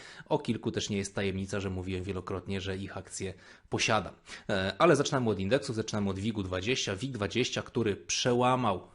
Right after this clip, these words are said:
na ostatnich kilku sesjach poziom dwóch tysięcy punktów, e, i przełamał z całkiem ładnym impetem. Mamy już dwa tysiące pięćdziesiąt punktów. E,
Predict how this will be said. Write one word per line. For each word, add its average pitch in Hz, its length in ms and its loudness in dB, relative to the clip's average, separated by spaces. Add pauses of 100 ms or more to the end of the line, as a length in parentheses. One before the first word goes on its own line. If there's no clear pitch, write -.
(140)
na 110 220 0
ostatnich 110 520 -4
kilku - 280 -8
sesjach - 420 -6
poziom 101 300 -4
dwóch 104 240 -2
tysięcy - 380 -6
punktów, 123 480 -4 (360)
e, 90 320 -2
i 156 100 -4
przełamał 117 440 0
z - 100 -8
całkiem 127 420 -2
ładnym 123 300 0
impetem. 104 420 0
Mamy 98 240 0
już 127 280 0
dwa 113 200 0
tysiące - 380 -6
pięćdziesiąt 104 480 -4
punktów. - 480 -6 (340)
E, 92 520 -4